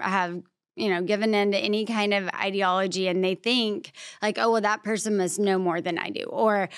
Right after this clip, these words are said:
"I could never have something to share with them." And we talk about how you just study what's brought in your life. Like, I've, I had a season where I had a lot of Jewish friends. Well, I didn't know a ton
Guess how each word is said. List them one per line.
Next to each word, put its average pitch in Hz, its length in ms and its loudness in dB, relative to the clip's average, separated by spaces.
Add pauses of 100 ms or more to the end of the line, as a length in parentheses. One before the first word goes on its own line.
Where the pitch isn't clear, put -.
(140)
"I 233 160 0
could 214 220 2
never 208 420 4
have 185 220 -2
something 185 600 2
to 175 120 0
share 170 360 0
with 165 220 -2
them." - 400 0 (360)
And 220 380 2 (140)
we 254 320 4
talk 233 380 -2
about 180 500 2
how 175 500 2 (200)
you 240 260 4
just 254 340 2
study 220 380 0
what's 190 400 0
brought 196 240 2
in 190 80 -4
your 175 160 2
life. - 480 -2
Like, 208 200 0
I've, 214 280 0
I 220 220 -2
had 262 120 2
a 240 80 2
season 226 300 0
where 220 80 4
I 196 100 4
had 202 180 2
a 190 60 0
lot 180 320 -2
of 214 120 0
Jewish 180 440 -2
friends. - 560 -4 (320)
Well, 156 80 -2
I 170 140 2
didn't 302 240 6
know 269 140 6
a 196 80 4
ton 220 280 0